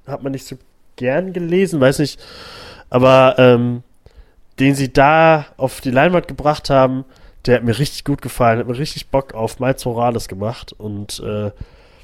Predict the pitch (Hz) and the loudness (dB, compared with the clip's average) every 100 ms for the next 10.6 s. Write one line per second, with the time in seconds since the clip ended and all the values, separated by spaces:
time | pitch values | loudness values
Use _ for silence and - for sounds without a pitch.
0 | _ - _ _ _ 117 117 123 123 120 | _ -20 _ _ _ 2 2 2 0 -4
1 | 117 113 117 113 - - 120 - 139 143 | -4 -2 0 0 0 -6 -6 -2 -2 -2
2 | 123 110 107 104 104 101 - 98 92 120 | -6 -4 -6 -6 -12 -14 -12 -12 -12 -16
3 | - - - - 110 110 101 _ _ _ | -20 -20 -18 -8 -2 -2 -4 _ _ _
4 | _ _ _ _ _ _ _ _ _ 113 | _ _ _ _ _ _ _ _ _ 0
5 | 107 104 _ _ 120 120 110 123 120 117 | 0 0 _ _ -4 -4 -2 0 0 0
6 | 110 101 101 107 - - _ _ _ _ | -4 -2 -4 -6 -8 -16 _ _ _ _
7 | - 123 117 110 107 _ _ _ _ _ | -2 0 2 0 -2 _ _ _ _ _
8 | _ _ _ _ _ _ _ _ _ _ | _ _ _ _ _ _ _ _ _ _
9 | _ _ _ _ _ - 127 117 143 135 | _ _ _ _ _ -6 -2 -2 0 2
10 | 135 147 151 151 143 143 | 2 0 -4 -2 -2 -2